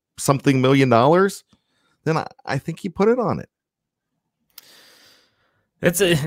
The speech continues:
Speaker 2: this is a tough, this is tough. There's so many different fa-, factors and variables to this. And I am not disagreeing about the defense being great and wanting to stay together, but at what cost? Dave, what are your thoughts?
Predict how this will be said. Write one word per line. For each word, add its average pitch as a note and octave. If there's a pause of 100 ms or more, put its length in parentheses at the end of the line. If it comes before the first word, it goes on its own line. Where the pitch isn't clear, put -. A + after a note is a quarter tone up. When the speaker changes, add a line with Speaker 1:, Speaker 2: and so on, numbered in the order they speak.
Speaker 2:
this C#3+
is G3
a G#3
tough, F#3
this E3+
is D#3
tough. D#3
There's A#2+
so C#3
many C#3+
different B2+
fa-, C3+
factors C3+
and G#2+
variables A2+
to -
this. F#2+
And G2+
I A#2
am A#2
not B2
disagreeing A2
about G2+
the F#2
defense G#2
being G#2
great G#2+
and G2
wanting G#2+
to E2
stay G#2
together, G#2
but F2+ (240)
at G#2
what G2+
cost? C3
Dave, G#2
what A2+
are A2+
your A2
thoughts? -